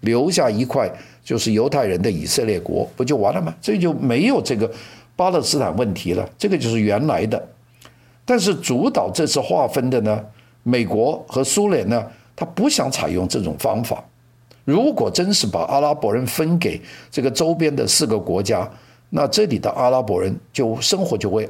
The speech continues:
安稳得多，跟以色列不会有冲突。但是美国和苏联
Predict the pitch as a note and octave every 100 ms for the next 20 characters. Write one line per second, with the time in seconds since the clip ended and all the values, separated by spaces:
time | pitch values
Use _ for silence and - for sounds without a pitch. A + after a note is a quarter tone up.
0 | - E3+ F#3+ D#3 D2 E2+ G#2+ - - F3
1 | D3+ - C3 B2 E2+ F#2 D#3+ G#3+ G2 -
2 | - A2 A2+ F2 - - - - - -
3 | D3 B2 A2+ A2 F#2 G#2 A#2+ C3+ - -
4 | _ - - A2 A#2+ B2 - - - -
5 | G3 G3+ A#2